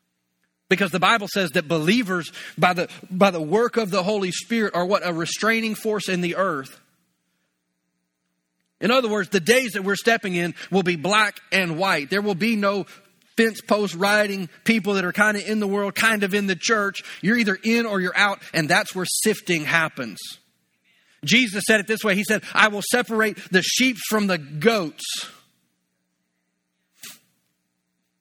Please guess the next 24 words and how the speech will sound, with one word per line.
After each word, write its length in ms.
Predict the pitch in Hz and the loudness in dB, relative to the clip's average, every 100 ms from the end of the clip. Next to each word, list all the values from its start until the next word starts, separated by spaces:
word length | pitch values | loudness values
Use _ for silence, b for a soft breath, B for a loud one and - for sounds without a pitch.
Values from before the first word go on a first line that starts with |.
| _ _ _ _ _ _ _ _ _ _ - | _ _ _ _ _ _ _ _ _ _ -6
In 80 | 147 | -2
other 160 | 196 | 0
words, 180 | 170 151 | -2 -4
those 220 | 170 202 | -2 -2
who 100 | - | -2
are 100 | 165 | -4
really 360 | 131 165 214 170 | -2 0 0 0
mine 340 | 147 139 143 | -2 -2 -4
and 140 | 139 131 | -4 -4
those 240 | 160 151 | -4 -4
who 120 | 143 123 | -6 -6
are 100 | 117 | -4
not. 440 | 135 98 - - _ _ _ _ _ _ _ _ _ _ _ - | -6 -8 -14 -20 _ _ _ _ _ _ _ _ _ _ _ 0
And 120 | 190 | 2
it 120 | 190 | 2
says 300 | - 269 277 - | 4 4 4 -2
here 320 | 190 170 156 B B | -4 -4 -6 B B
that, 180 | 185 190 - B B B - | 2 2 0 B B B 0
that 140 | 214 - | 2 2
all 320 | 226 285 262 | 2 4 2
of 60 | |
these 200 | 214 202 160 | 0 -4 -6
birth 460 | 165 143 254 262 - | -2 0 2 0 -4
pains, 500 | 185 160 127 98 | -2 -2 -2 -8